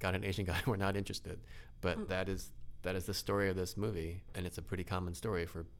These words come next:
Speaker 1: for people who are trying to do this sort of thing. What I would add, and I'm, I think what Kogonada would want me to add, is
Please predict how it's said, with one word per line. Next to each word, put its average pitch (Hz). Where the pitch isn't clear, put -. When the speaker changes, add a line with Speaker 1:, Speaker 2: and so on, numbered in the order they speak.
Speaker 1:
for -
people 87
who 82
are 80
trying 87
to 82
do 95
this 85
sort 87
of -
thing. -
What 101
I 107
would 110
add, 104
and 98
I'm, 90
I 95
think 98
what 87
Kogonada 101
would 92
want 87
me 95
to 90
add, 82
is 90